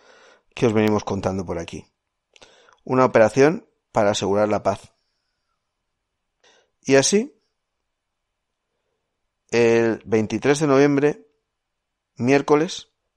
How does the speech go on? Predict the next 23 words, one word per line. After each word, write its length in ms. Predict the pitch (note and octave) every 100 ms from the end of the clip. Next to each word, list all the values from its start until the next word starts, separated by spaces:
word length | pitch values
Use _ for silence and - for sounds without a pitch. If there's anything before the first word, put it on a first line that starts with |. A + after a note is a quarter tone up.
| _
por 140 | - G#2
la 80 | G#2
mañana, 500 | A2 C3 D#3+ G#3+ - _ _ _ _ _ _ _ _ _ _ _ _ _ _ _ _
se 240 | - - B2
anuncia 340 | D#3 F3 D#3
sorpresivamente 880 | C3+ F3+ - - F3 D#3 D#3 D#3 D3
una 180 | D#3+ F3
conferencia 560 | D3 B2 A#2+ C#3 D3+ C#3+
de 80 | A#2+
prensa 600 | B2 A#2+ A#2+ A#2 A2 - _ -
en 180 | G#2 F#2
Washington. 400 | A#1 - - - - _ _ _ _ _ _ _ _ _ _ _ _ _ _ _ _ _ _ _ _ _ -
El 180 | B2
secretario 380 | B2 B2 B2+ D3+
de 60 | D#3
Defensa 280 | D3+ C#3+ C3
William 340 | C3+ B2+ A2+
Perry 480 | D#3+ F3+ F3+ F#3+ _ _ _ _ _ _ _ _
presenta 560 | - B2+ E3 F3 E3 A2+
al 80 | A2
mundo 540 | C#3 F#3 F3 F3+ - _ _ _ _ _ _ _ _
el 140 | A#2+
proyecto 720 | A#2 A2 A2 - A#2 G#2+ -